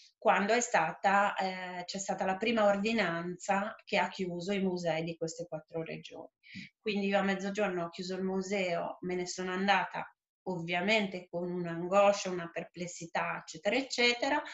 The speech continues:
Speaker 1: sapendo, cioè chiedendomi: "Quando lo riapriremo? Come?" E a quel punto mi sono detta: "Bisogna inventarsi qualcosa, bisogna inventarsi qualcosa", e ho pensato al concetto di coinvolgere gli altri musei,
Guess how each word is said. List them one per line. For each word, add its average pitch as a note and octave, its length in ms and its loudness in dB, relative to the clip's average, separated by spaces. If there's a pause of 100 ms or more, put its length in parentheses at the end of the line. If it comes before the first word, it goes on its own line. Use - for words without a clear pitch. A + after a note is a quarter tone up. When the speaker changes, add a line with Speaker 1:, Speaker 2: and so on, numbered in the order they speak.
(360)
Speaker 1:
sapendo, G#3+ 1000 4 (160)
cioè - 240 4
chiedendomi: G3 680 4
"Quando G3+ 400 4
lo F#3+ 140 2
riapriremo? F#3+ 840 0
Come?" E3+ 320 -4 (1500)
E C#4+ 140 8
a G#3+ 140 4
quel D4+ 180 10
punto B3+ 320 4
mi B3+ 140 2
sono G#3 280 2
detta: G3 300 4
"Bisogna A3+ 340 2
inventarsi G3 600 2
qualcosa, F3 920 -2
bisogna F#3+ 300 -4
inventarsi A3+ 500 2
qualcosa", A3 520 6
e A3 100 6
ho F3+ 100 0
pensato G3 760 0
al F#3+ 180 0
concetto G3+ 540 -2
di F3+ 120 -6
coinvolgere G3 760 2
gli F#3+ 100 -4
altri F3 260 -6
musei, F#3+ 720 -2